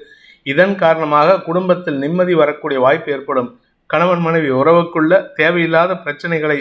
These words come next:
ஏற்படுத்தக்கூடிய வகையில சில நபர்கள், மூன்றாம் நபர்கள் முயற்சித்துக் கொண்டிருக்கிறார்கள். அவர்களுக்கு இடம் கொடுக்காமல் இருந்தால் இன்று மாலைக்கு பிறகு சுமூகமான சூழ்நிலை ஏற்படும். மூலம் நட்சத்திரத்தில் பிறந்தவர்களுக்கு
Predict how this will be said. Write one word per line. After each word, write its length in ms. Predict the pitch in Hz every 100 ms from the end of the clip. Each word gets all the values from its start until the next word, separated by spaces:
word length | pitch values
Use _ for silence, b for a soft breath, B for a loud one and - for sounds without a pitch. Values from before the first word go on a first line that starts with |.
| -
ஏற்படுத்தக்கூடிய 680 | 147 156 165 160 160 156 147
வகையில 280 | 139 151 180 226 B B B
சில 220 | - 156
நபர்கள், 460 | 139 147 196 - 135 - _
மூன்றாம் 480 | 139 196 208 202 180
நபர்கள் 400 | 156 165 160 190
முயற்சித்துக் 540 | 160 156 160 185 165 147
கொண்டிருக்கிறார்கள். 680 | 147 151 143 143 139 147 226 - b b b
அவர்களுக்கு 560 | 135 160 196 185 175 175
இடம் 260 | 147 160 226
கொடுக்காமல் 540 | 214 190 190 180 170
இருந்தால் 360 | 160 160 185 202
இன்று 240 | 156 147 139
மாலைக்கு 500 | 131 160 196 185 175
பிறகு 300 | - 151 151 180 - -
சுமூகமான 560 | - 190 196 196 175 170
சூழ்நிலை 420 | - 170 170 147
ஏற்படும். 380 | 143 143 147 131 131 _ _ _ _ _ _ _ _ _ _ _ _ 165
மூலம் 360 | 214 247 233
நட்சத்திரத்தில் 640 | 196 175 202 202 185 175 160
பிறந்தவர்களுக்கு 800 | 180 196 180 160 156 151 -